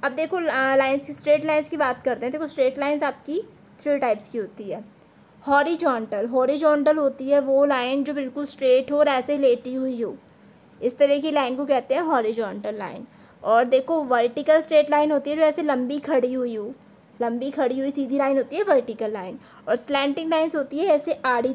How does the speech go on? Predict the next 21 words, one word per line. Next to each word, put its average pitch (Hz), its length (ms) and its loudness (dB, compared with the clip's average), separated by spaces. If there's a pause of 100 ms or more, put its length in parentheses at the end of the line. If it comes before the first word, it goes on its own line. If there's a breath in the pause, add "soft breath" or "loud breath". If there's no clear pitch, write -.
(120)
देखो, 247 240 -4
इस - 180 -10
तरीके 208 340 -4
से 202 180 -14 (1000 loud breath)
टेढ़ी 233 380 -2
हो 202 160 -4
जो। 139 200 -14 (1300)
तो 285 60 -10
ये 277 140 -4
थ्री 294 280 -2
टाइप्स 320 340 2
हैं 339 100 -4
स्ट्रेट 285 320 2
लाइंस 285 280 0
की, 339 140 -6
हॉरिजॉन्टल, 294 800 0
वर्टिकल, 254 520 0
स्लैंटिंग। 190 580 -8
क्लियर 294 480 -2
है 359 80 -2
बेटा? 339 240 -2